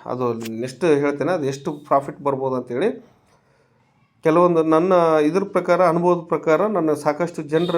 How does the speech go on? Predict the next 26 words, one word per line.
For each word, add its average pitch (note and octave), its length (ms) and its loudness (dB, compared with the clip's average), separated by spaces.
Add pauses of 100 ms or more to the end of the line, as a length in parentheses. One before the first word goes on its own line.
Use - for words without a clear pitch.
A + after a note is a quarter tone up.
(140)
ಇದ್ರ D#3 220 -4
ಮೇಲೇ D#3+ 280 0
ನನಗೆ F#3+ 400 0
ಅಮೌಂಟ್ D#3+ 300 0
ಬಂದಿದೆ D3 300 0
ಅಂತ C#3 160 -4
ಹೇಳ್ತೇನೆ. B2 560 -4 (400)
ಓಕೆ, E3+ 320 -4 (280)
ಇಲ್ಲಿ G3 140 -2
ಬಂದು G3 260 4
ನಾನು G3+ 220 2
ಒಂದು D3+ 400 4
ಮಿನಿಮಮ್ G#3 600 2
ಮೂರು G#3 180 4
ಸಾವಿರ G3 260 0
ಅಮೌಂಟನ್ನು F3 500 0
ಹಾಕಿ D3+ 320 -2
ನಾನು E3 300 -2
ಪರ್ಚೇಸ್ D3+ 480 -4
ಮಾಡ್ತೇನೆ, A#2 360 -4
ಕ್ಯೂ D#3 180 -4
ಎಲ್ D3+ 80 2
ಎಫ್ C#3+ 100 -2
ಫಂಡನ್ನು C3+ 380 -2
ಪರ್ಚೇಸ್ D3+ 440 -2
ಮಾಡ್ತೇನೆ. A#2 560 -8